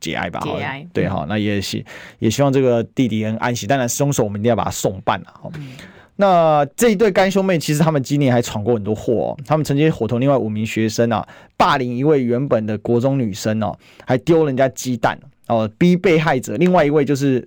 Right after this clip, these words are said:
Speaker 1: 他们霸凌的人说，磕头认错说，“不应该说你长得丑。”整个过程还被拍下传到网络上。哦，没想到呢，就是因为那个事件哦，那是他们在另外一个国中的事件，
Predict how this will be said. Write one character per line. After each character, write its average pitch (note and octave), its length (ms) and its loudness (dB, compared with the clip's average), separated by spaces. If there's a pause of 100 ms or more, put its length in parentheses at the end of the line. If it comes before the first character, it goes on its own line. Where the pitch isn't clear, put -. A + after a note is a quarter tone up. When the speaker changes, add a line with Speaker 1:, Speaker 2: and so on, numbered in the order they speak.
Speaker 1:
他 C#3 100 0
们 B2+ 100 0
霸 A#2 200 0
凌 G2 100 -12
的 G2 80 -10
人 E2+ 260 -10
说， A2 240 -4 (240)
磕 E3+ 160 2
头 D#3 140 0
认 D3 140 0
错 C#3 120 2
说 C3 220 0 (180)
，“不 G#3 140 2
应 G#3+ 80 0
该 G3+ 160 4
说 F#3+ 160 0
你 E3+ 140 2
长 C#3 200 0
得 A#2 120 0
丑。” - 260 -8
整 C3 160 0
个 C3+ 80 2
过 E3 160 4
程 C#3+ 100 -2
还 A#2+ 60 2
被 B2+ 140 2
拍 C3+ 200 -2
下 C#3 160 0
传 A#2 200 -6
到 C3 100 2
网 G2+ 200 -6
络 A#2+ 140 -2
上。 G2 240 -2 (440)
哦， C3 180 2
没 D#3 220 2
想 C3+ 260 0
到 D#3 240 4
呢， B2 260 -2 (140)
就 A3 100 2
是 G#3 120 0
因 A3+ 60 4
为 A3+ 40 4
那 A3 100 4
个 F3 80 4
事 F3 220 0
件 C#3+ 240 0
哦， C#2 140 -10
那 F3 80 4
是 E3+ 80 0
他 F3+ 160 4
们 D#3 80 0
在 D#3 80 2
另 E3+ 100 2
外 E3+ 100 4
一 C#3 40 4
个 B2 100 -2
国 A2+ 160 -2
中 A#2 140 -2
的 A2 80 0
事 G#2+ 200 -6
件， G2 240 -6